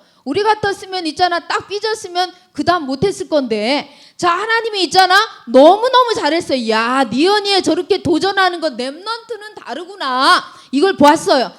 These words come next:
그리고 좋은 점은 이-, 어떻게 해줘요? 말해줘라요. 말해줘야지. 말하기. 우리 요 지역에 지도자 교육을 하는데 하나님 서로의 자-,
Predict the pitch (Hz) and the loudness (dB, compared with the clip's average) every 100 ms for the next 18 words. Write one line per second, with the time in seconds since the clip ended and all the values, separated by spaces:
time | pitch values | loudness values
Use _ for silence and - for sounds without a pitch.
0 | - - - 392 427 427 302 349 440 440 | -20 -12 0 2 4 4 4 4 4 0
1 | 453 427 381 302 294 392 392 349 302 302 | -2 -4 -10 -10 -12 -8 -4 -4 -4 -6
2 | 427 - _ _ 226 233 262 370 403 392 | -6 -10 _ _ -12 -8 -6 -8 -10 -10
3 | 320 254 196 180 202 262 311 269 226 185 | -10 -12 -14 -16 -12 -8 -10 -10 -14 -16
4 | 180 _ _ _ 208 240 320 330 262 202 | -20 _ _ _ -12 -8 -6 -8 -10 -18
5 | _ _ _ 262 370 381 392 320 381 - | _ _ _ -12 -10 -8 -10 -10 -10 -10
6 | 330 370 370 285 269 339 202 _ _ _ | -8 -6 -8 -10 -8 -8 -10 _ _ _
7 | - 359 440 453 415 381 392 359 359 359 | -6 -2 0 0 -2 -2 -2 -2 -2 -2
8 | 339 320 440 - - _ _ - 440 440 | -2 0 -2 -4 -18 _ _ -12 -8 -8
9 | 427 403 - 480 480 453 427 427 - - | -8 -12 -10 -10 -10 -8 -6 -8 -10 -14
10 | - - - | -12 -12 -14